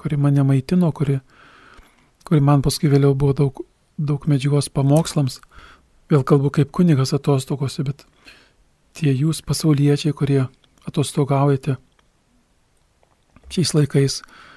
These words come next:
kai važiuojate į atostogas ar pa-, pasimame knygą, pavydžiu toms šeimoms, kur sugeba paimti ir sau, ir vaikams knygas, ir sako, atostogų metu mes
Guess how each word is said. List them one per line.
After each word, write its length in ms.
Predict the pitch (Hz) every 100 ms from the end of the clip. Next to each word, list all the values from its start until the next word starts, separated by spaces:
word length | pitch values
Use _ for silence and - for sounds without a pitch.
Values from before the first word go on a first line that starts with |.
| - -
kai 120 | 139
važiuojate 520 | 135 131 160 151 131
į 80 | 131
atostogas 600 | 127 143 135 131 135 -
ar 80 | 139
pa-, 160 | - - -
pasimame 540 | - 196 170 131 127 - -
knygą, 400 | 147 151 147 123 - _ _ _ _ _ _ 156
pavydžiu 380 | 135 156 143 -
toms 240 | 143 135 -
šeimoms, 560 | 160 131 139 180 - - - - -
kur 160 | 175
sugeba 540 | - - 160 151 147 135 - - _ _ -
paimti 320 | 147 147 147
ir 80 | -
sau, 220 | 151 151
ir 240 | 165 151 143
vaikams 400 | 135 147 147 -
knygas, 360 | 143 143 160 156
ir 120 | -
sako, 420 | 156 139 151 139 - 302
atostogų 560 | 147 156 143 156 139
metu 320 | 143 135 185 170
mes 280 | 147 -